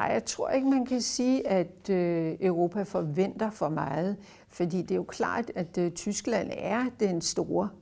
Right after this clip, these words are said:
øh, magt. Det er der, der bor flest, øh, mennesker. Det er en, en meget, øh, stærk, øh, økonomi, og, øh, og derfor, øh, bliver det vigtigt,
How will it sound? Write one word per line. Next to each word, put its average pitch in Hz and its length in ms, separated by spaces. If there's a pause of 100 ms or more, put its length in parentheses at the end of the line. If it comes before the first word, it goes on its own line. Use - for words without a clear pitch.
øh, 165 280
magt. - 340
Det - 160
er 208 120
der, 202 220
der 190 100
bor 175 280
flest, - 500
øh, 170 180
mennesker. 202 560
Det 175 320
er 165 300
en, 160 220 (380)
en 175 160
meget, 185 580
øh, 156 160
stærk, - 400 (120)
øh, 185 280
økonomi, 185 760 (360)
og, 170 420
øh, - 80
og 190 100 (120)
derfor, 202 580
øh, 165 200
bliver 190 280
det 247 180
vigtigt, - 520